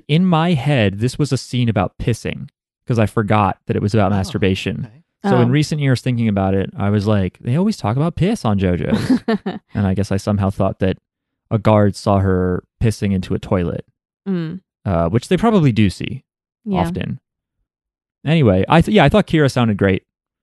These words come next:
Speaker 1: Um, in general, I mean, I, I won't name it, but we, Jackie and I had to, yeah, we, we had to watch an anime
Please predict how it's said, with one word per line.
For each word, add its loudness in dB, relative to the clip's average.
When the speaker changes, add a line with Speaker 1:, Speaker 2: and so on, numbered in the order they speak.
Speaker 1:
Um, 0
in 2
general, 4
I 2
mean, 0
I, 2
I 4
won't 2
name 2
it, -2
but 0
we, 0
Jackie 0
and 2
I 4
had 0
to, -2
yeah, 4
we, 2
we 4
had 0
to 2
watch 0
an 0
anime 2